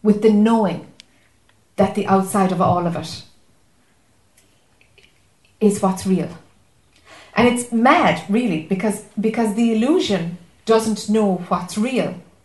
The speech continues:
And that's what we try to do, you know? We try to bring what's real into the dream, but sure, it can't go anywhere, it can't do anything. But in doing that, a shift happens,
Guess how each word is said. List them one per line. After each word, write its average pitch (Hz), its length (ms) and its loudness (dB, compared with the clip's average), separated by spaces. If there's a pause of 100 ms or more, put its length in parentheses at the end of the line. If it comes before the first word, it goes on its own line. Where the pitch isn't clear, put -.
(320)
And 220 140 2
that's 254 160 0
what 240 100 -4
we 262 60 -4
try 247 220 2
to 233 120 -4
do, 294 460 -2
you 208 100 2
know? 240 320 0 (280)
We 240 100 2
try 247 360 2
to 196 300 -2
bring 202 520 0
what's 190 240 -2
real 214 440 0
into 214 220 2
the 196 100 0
dream, 196 520 -2
but 196 120 -10
sure, 247 140 -2
it 240 140 -8
can't 294 380 -4
go 202 160 2
anywhere, 233 440 -2
it 185 100 -12
can't 277 320 -8
do 277 160 -6
anything. 196 480 -2 (640)
But 240 120 2
in 247 380 2
doing 311 420 2
that, - 380 -4 (200)
a 208 60 -2
shift - 520 -4
happens, - 680 -6